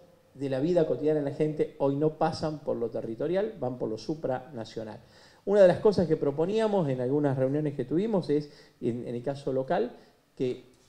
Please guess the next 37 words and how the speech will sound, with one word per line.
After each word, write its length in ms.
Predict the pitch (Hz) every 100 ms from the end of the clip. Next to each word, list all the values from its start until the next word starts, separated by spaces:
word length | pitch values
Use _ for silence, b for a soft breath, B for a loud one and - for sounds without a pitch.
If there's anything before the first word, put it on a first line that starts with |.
| -
todas 200 | 202 175
las 180 | 165
empresas 380 | 147 151 139 139
que 80 | 127
van 100 | 123
a 60 | 131
brindar 320 | 131 139 139
servicios 520 | 139 135 127 123 110
en 140 | 135 151
nuestra 320 | 180 170 165
provincia 640 | 165 180 175 190 185 - -
al 300 | 240 240 220
menos 360 | 226 214 185
tengan 400 | - 180 180 180 - -
un 180 | 254 196
domicilio 760 | 156 135 135 151 147 151 147 - -
físico 560 | 208 185 - 185 - -
en 80 | 127
la 140 | 135
provincia 500 | 180 185 175 196 185 B B B -
y 120 | 175
un 160 | 233
apoderado, 640 | 202 151 143 165 214 120 - - _ _ -
aunque 300 | 160 160 139
más 160 | 190 214
no 80 |
sea 240 | 175 214 180 -
un 160 | 285 196
apoderado, 560 | 131 120 127 120 120 -
alguien 420 | 214 226 220 180
por 120 | 156
donde 160 | 147 143
empezar 540 | 139 147 - 233 -
a 40 | 143
hacer 220 | 131 143
el 140 | 127
trámite. 400 | 123 107 123 -